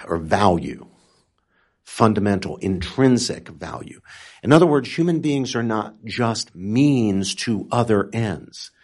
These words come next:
cogs in the wheel, the wheel of, say, a collective, the state or the fatherland or the Fuhrer or what have you.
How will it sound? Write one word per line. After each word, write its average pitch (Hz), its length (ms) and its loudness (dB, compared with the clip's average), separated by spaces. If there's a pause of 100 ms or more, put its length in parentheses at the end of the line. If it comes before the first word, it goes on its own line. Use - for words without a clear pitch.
(220)
cogs 131 560 2
in 107 300 -2
the 98 80 0
wheel, 95 680 0
the 80 100 -6
wheel 101 260 2
of, 92 100 -6
say, 95 180 0
a 92 60 0
collective, 92 720 -6 (220)
the - 80 -12
state - 420 -4
or 78 80 -4
the - 100 -2
fatherland 85 720 -2
or 85 60 -8
the - 100 -12
Fuhrer 104 280 -4
or 78 60 -6
what 82 200 -6
have 90 280 -4
you. - 220 -16